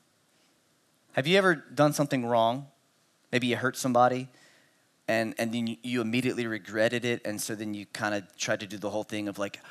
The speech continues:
"I know I did that, but that's not me." And there, you know, maybe you're the person on the other side that you have somebody telling that, they're telling that to you, and you're just like, "No, that was you.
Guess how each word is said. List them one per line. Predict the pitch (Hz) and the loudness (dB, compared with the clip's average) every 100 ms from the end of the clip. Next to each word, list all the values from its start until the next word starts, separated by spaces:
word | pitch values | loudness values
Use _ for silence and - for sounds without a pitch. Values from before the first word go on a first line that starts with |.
| - - - _ | -20 -20 -20 _
"I | 139 | -2
know | 147 170 | 0 2
I | 147 | 2
did | - 139 139 | 0 -2 0
that, | 117 | -2
but | 120 | 0
that's | 101 - | -4 -2
not | 113 - | -6 -6
me." | 95 90 - _ - | -10 -14 -20 _ 4
And | 147 | 8
there, | 147 | 8
you | 147 | 8
know, | 151 147 - | 8 6 6
maybe | 151 147 | 2 4
you're | 147 | 0
the | 131 | 0
person | 151 143 131 | -2 0 0
on | |
the | 127 | 0
other | 117 | 0
side | 113 131 | 0 0
that | 113 101 | 0 -6
you | |
have | 110 113 | -2 -2
somebody | - 113 104 | 0 -4 -4
telling | - 123 110 | -4 -4 -4
that, | 95 | -6
they're | - 101 | -10 -12
telling | - 113 117 | -8 -6 -4
that | 92 | -6
to | 95 | -6
you, | 92 | -6
and | 98 | -6
you're | 95 | -8
just | 101 - | -8 -8
like, | 104 | -6
"No, | 185 208 254 - - _ | -2 -2 -2 -10 -20 _
that | 151 - | -6 -6
was | - - 220 123 | -4 -4 -4 -6
you. | 104 69 | -8 -10